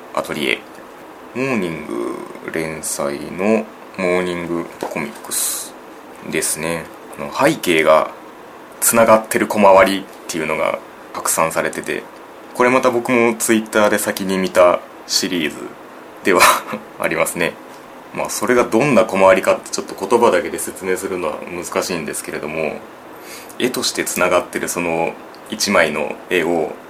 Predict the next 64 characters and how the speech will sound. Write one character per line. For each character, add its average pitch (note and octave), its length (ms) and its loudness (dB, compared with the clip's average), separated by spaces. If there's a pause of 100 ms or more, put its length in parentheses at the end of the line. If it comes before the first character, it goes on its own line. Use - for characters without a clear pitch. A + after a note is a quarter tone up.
(280)
コ A#2+ 100 -4
マ C3 140 8
で G2+ 80 4
分 F2+ 160 2
け A2+ 100 4
る F#2+ 100 2
こ - 100 -8
と - 100 -6
に D#2 80 -8
よ D2+ 80 -6
っ - 20 -10
て、 D#2 420 -4 (440)
そ - 140 -10
の E2 120 -6
時 F#2 140 -4
間 A#2+ 240 4
経 A#2+ 180 4
過 - 140 -2
に D2+ 120 -8
よ D#2+ 60 -6
っ - 20 -8
て - 160 -10
そ E2 140 -6
の D#2+ 260 -4 (340)
キ G#2+ 100 -2
ャ - 40 4
ラ G#2 100 4
ク - 80 -8
タ G#2 160 8
ー G2 80 8
を F#2+ 280 4 (240)
移 G2+ 100 -2
動 G#2 160 4
さ G#2 120 -4
せ F#2 140 0
る、 F#2 200 0 (560)
そ F#2 200 0
う F2+ 60 2
い F2 300 0
う - 40 -10 (320)
小 - 100 -6
回 D2+ 200 6
り C#2+ 60 -2
で C#2+ 80 -4
す - 100 -8
ね。 E2+ 160 -2 (480)
ま D#2 320 -2
あ、 - 60 -8
<laughs> - 40 -12 (100)
よ - 100 -6
く - 100 0
わ D#2+ 100 4
か - 160 0
ら D#2+ 60 0
な E2 80 2
い D#2 60 -2
と E2+ 100 2
思 D#2+ 140 0
う - 20 0
ん D#2 80 -6
で、 - 260 -6
実 - 260 0
際 F#2 100 0
に - 80 -8